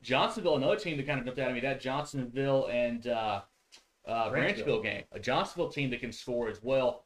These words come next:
Speaker 1: They can make, uh, make some noise there in the playoffs. But besides those two, I think there's a lot of chalk in that. Uh, I think Green C. Floyd's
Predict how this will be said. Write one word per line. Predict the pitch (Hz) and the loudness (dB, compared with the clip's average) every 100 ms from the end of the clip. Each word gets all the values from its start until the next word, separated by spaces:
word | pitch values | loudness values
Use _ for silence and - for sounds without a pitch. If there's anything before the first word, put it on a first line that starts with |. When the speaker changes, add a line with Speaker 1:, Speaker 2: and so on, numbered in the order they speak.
| _ - | _ -2
Speaker 1:
They | 143 | 0
can | 208 | 2
make, | 165 147 151 | 2 2 4
uh, | 135 120 - | 2 2 0
make | 127 123 | -2 -2
some | 135 | -4
noise | 127 127 120 | 2 2 2
there | 120 120 | 0 0
in | 117 | -2
the | |
playoffs. | 110 123 117 113 110 110 - _ _ _ _ | 0 2 4 2 0 -4 -16 _ _ _ _
But | 131 - | -2 -2
besides | - 147 190 220 | 0 4 4 6
those | 170 190 | 4 4
two, | 180 | 2
I | 170 | -2
think | |
there's | 139 | -2
a | 139 | -2
lot | 143 139 | 0 -2
of | |
chalk | - 151 151 151 | 2 8 8 8
in | 143 | 0
that. | 139 139 131 | 2 2 4
Uh, | 120 120 | 4 2
I | 107 | 0
think | 180 160 | -2 -4
Green | 147 151 | -4 -4
C. | 147 | -6
Floyd's | 139 143 143 139 139 | -8 0 0 0 -4